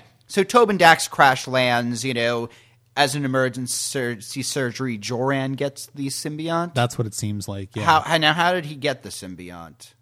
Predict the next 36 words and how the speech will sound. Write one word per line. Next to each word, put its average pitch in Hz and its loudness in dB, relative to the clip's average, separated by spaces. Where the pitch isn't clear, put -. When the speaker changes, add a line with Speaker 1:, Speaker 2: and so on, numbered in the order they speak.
Speaker 2:
I 117 -4
don't 110 -6
know 107 -6
what 98 -10
you 101 -10
mean. 101 -10
Speaker 1:
So, - 2
uh, 196 12
li-, 190 6
like, 175 8
how 170 6
did 170 0
he 147 -10
get 151 4
it 117 0
if 110 -6
he 120 -10
was 110 -4
so - -6
crazy 104 -6
and, 101 -10
you 101 -8
know, 101 -8
not 98 -4
ready 95 -8
to 90 -12
Speaker 2:
Well, 233 10
that's 254 10
what 226 6
I'm 165 6
saying. 170 0
I 139 2
think 180 -2
that 143 -2
the, 139 -2
the, 123 -2